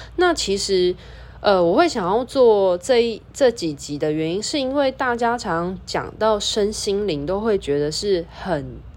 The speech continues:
很飘的，就是很虚无缥缈，或很玄学，或很空灵的东西。但事实上，学习这些灵性的探索，都是为了让今生现世的自己可以活得更好，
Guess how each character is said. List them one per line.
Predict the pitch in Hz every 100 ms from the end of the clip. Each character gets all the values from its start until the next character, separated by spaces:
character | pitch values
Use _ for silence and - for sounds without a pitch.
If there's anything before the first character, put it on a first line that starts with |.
| - - - - -
很 | - 180 156 143
飘 | - - 214 208 214 220
的， | 175 139 - - - -
就 | -
是 | 285 302
很 | 175 151
虚 | -
无 | 226
缥 | 208 208
缈， | 202 165
或 | 160 202
很 | 185 139
玄 | 131 - 147 160
学， | - 147
或 | 147 190
很 | 170 135
空 | - 156 156
灵 | 135
的 | 131
东 | 131 143 147
西。 | - 139 139 - - - -
但 | - 330 294
事 | - 302
实 | 247
上， | 240 294 262
学 | 247 - 190 180
习 | 202 - 190 180 185 196 - -
这 | - 277
些 | 254 - 226 214 208 208 214 -
灵 | 196 185
性 | 208 - 277 214
的 | 190 170
探 | - 240 185
索， | 175 - 139 135
都 | - 240 262
是 | - 277 233
为 | 233 247 214
了 | 185 165 165
让 | 202 226 196 190
今 | 208 196 208
生 | - 196 196
现 | - 247 196
世 | 190 - 214
的 | 170 160 147 139
自 | - 262
己 | 202 151
可 | 135 165 175
以 | 190 147
活 | - - 156
得 | 160 165
更 | 202 220 165
好， | 151 135